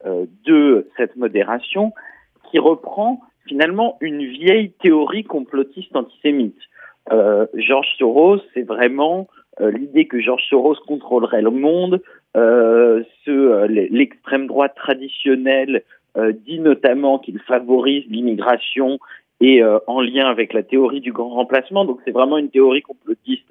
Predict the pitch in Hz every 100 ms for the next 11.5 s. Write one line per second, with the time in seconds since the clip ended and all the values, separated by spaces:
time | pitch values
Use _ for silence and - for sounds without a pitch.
0 | _ - _ _ - 160 147 143 151 143
1 | - 156 - 143 143 - 143 127 117 -
2 | 139 - - 123 131 196 233 - - _
3 | _ - 131 123 156 - 151 151 147 -
4 | 147 127 147 123 117 117 123 - 196 208
5 | - 120 - - 165 139 123 120 123 135
6 | 190 143 - 120 131 127 139 143 131 107
7 | 104 - - _ 143 135 131 95 196 190
8 | - - 208 180 - _ - 151 - 147
9 | 143 135 139 131 131 - 135 185 214 180
10 | 156 160 170 190 131 143 180 190 139 131
11 | - 127 143 160